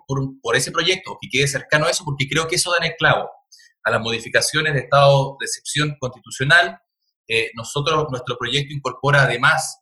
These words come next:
a la gente de renta vitalicia. Recordemos que buscamos el camino del diez por ciento de renta vitalicia. Eso, eh, no va a prosperar por lo menos en un año porque se vo-, no, no, no se alcanzó la votación necesaria, pero por eso lo metimos acá,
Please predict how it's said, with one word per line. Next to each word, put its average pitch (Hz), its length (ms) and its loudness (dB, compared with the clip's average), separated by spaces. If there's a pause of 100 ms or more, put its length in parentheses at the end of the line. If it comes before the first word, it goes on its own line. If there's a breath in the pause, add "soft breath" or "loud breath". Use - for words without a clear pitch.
a 110 80 -6
la 110 80 0 (120)
gente 139 240 -2
de 120 100 -2
renta 120 300 -6
vitalicia. 143 640 -4 (260)
Recordemos 135 500 -4
que 127 60 -10
buscamos 147 560 0
el 120 100 -12
camino 131 420 -2
del 123 120 -6
diez 135 160 -6
por 131 100 -6
ciento 135 260 -4
de 127 60 -2
renta 127 180 -6
vitalicia. 139 600 -4 (500)
Eso, 151 500 0 (280)
eh, 113 360 -2
no 131 280 2
va 180 60 8
a 175 80 -2
prosperar 151 500 2
por 123 120 -6
lo 117 60 -6
menos 143 280 0
en 131 100 -2
un 135 120 0
año 165 300 2
porque 139 220 -10
se - 160 -4
vo-, 107 160 -14
no, 113 260 -8
no, 117 200 -12
no 135 80 0
se 139 140 0
alcanzó 139 540 2
la 117 100 0
votación 120 400 0
necesaria, 139 520 2 (640 loud breath)
pero 139 240 4
por 139 160 2
eso 170 160 0
lo 165 60 -4
metimos 147 440 2
acá, - 300 2